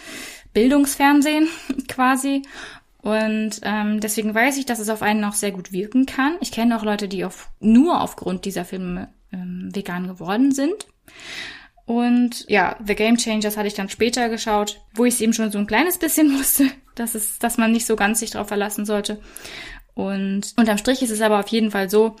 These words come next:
dass alle diese Dokumentationen nicht als Bildungsfernsehen, wie ich es gerade genannt habe, verstanden werden sollten, sondern wenn überhaupt als, ähm, eine Form von Unterhaltung,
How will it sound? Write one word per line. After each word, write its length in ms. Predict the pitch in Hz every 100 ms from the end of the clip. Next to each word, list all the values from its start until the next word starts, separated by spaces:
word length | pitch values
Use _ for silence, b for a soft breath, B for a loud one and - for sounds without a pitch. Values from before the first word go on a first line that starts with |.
| B B B -
dass 160 | 214
alle 720 | 214 208 262 277 285 285 285 277
diese 600 | 214 240 226 233 226 233 _ _ _ -
Dokumentationen 1120 | 226 220 220 208 - 233 254 277 277 277 277
nicht 600 | 220 214 220 240 269 -
als 260 | 226 220 -
Bildungsfernsehen, 840 | 214 226 240 233 233 220 214 214
wie 60 | 208
ich 60 |
es 60 | 208
gerade 240 | 202 196
genannt 440 | 196 196 196 196 -
habe, 500 | 190 196 196 190 - -
verstanden 520 | - - 208 220 208
werden 460 | 196 190 196 190 -
sollten, 420 | - 202 196 196
sondern 300 | 190 196 196
wenn 220 | 190 240 240
überhaupt 720 | 202 196 202 214 247 247 - B B B B B
als, 680 | 190 190 196 196 - - _
ähm, 500 | 190 196 190 190 190 -
eine 200 | 202 208
Form 240 | - 233
von 160 | 247 220
Unterhaltung, 680 | 202 196 - 214 247 320